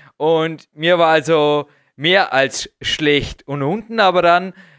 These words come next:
innerhalb von einer Minute ging's mir wieder super gut. Und ich hab dann ein kleines Eigenexperiment gestartet.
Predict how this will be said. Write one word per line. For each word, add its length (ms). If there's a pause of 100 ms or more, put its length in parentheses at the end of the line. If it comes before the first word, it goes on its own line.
(140)
innerhalb 400
von 120
einer 80
Minute 420
ging's 280
mir 120
wieder 140
super 360
gut. 360 (220)
Und 80
ich 80
hab 180
dann 160
ein 80
kleines 420
Eigenexperiment 960
gestartet. 640